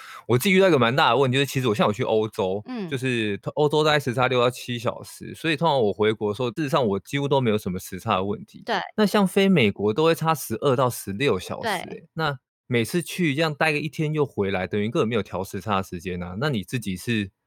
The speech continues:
Speaker 1: 我很好奇，那你们对于时差这个东西，是你已经是一个职业习惯的、身体习惯，还是其实你是有一些偏方，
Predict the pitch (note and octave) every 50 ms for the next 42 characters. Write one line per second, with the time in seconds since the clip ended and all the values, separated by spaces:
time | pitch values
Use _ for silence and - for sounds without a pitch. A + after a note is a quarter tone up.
0 | _ _ _ _ _ _ _ _ _ - G#2 G#2+ G2+ A2+ C#3 C3+ A#2 - - G#2+
1 | G2+ A#2+ C3+ B2 G#2 F#2+ F#2 G2 - - A2+ G#2 G#2 - - - F#2 F#2+ - -
2 | G#2+ A2 A2+ G#2 G2+ G#2 G2 G#2+ A2 G#2+ - A#2+ A2 G#2 F#2+ F#2 - G#2 G2 G2+
3 | G#2 G#2+ G#2+ - - - - A#2+ G#2+ G#2+ F#2+ - - - F#2 G2 A#2 A2+ G#2+ G#2+
4 | - - - - - - F#2 F#2+ F#2+ - C3 A2 F2+ F2+ - - B2 A#2 G#2+ F#2+
5 | - - - F#2+ F#2 - A#2 G#2 G2 F2+ F#2 F#2+ - A#2 G#2 - - G#2 F#2+ -
6 | G2 G2 G2+ F#2 - - A2 F#2 F#2 G2+ G#2+ G#2 - - - A2+ G#2+ A2 G#2+ G#2+
7 | G2+ G#2